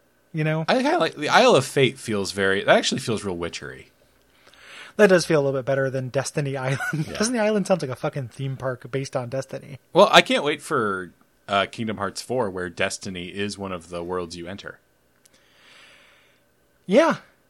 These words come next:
Speaker 1: Yeah, 'cause that's gotta be owned by Disney.
Speaker 2: Eventually, everything is.
Speaker 1: Yeah. Yeah. I don't understand why in Kingdom Hearts they're not making him, like, team up with Captain America and shit. That would be the real, like, Kingdom Hearts corner thing.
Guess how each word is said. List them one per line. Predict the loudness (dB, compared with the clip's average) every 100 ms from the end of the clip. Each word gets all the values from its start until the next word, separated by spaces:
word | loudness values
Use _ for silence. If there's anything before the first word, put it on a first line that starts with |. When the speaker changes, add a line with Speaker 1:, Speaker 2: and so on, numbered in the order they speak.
| _
Speaker 1:
Yeah, | -6 -4 -4
'cause | 0
that's | -2
gotta | 2 0
be | 0 -4
owned | -4
by | -6
Disney. | -6 -8 -12 -14 _ _ _ _ _ _ -12
Speaker 2:
Eventually, | -6 -6 -4 -4
everything | -4 -6 -12 -16
is. | -16 -18 -20 -20 _ _ -16
Speaker 1:
Yeah. | -14 -12 -14 -16 _ _ _ _ _ -20
Yeah. | -20 -20 -20 -20 -4
I | 0
don't | 0 0
understand | -2 -4 -2 -4 -2
why | -4
in | -4 -6
Kingdom | -2 -2 0
Hearts | -2 -2
they're | -2 -2
not | -2
making | -4 -6 -4
him, | -6 -6
like, | -10 -12 -10
team | -6 -6
up | -8
with | -8
Captain | -8 -6
America | -6 -6 -6 -8
and | -12 -12
shit. | -14 0
That | 4
would | 4
be | 4
the | 4
real, | 6 6 6
like, | 4 0 -6
Kingdom | -12 -10 -8
Hearts | -8 -8
corner | -10 -10 -10
thing. | -12 -12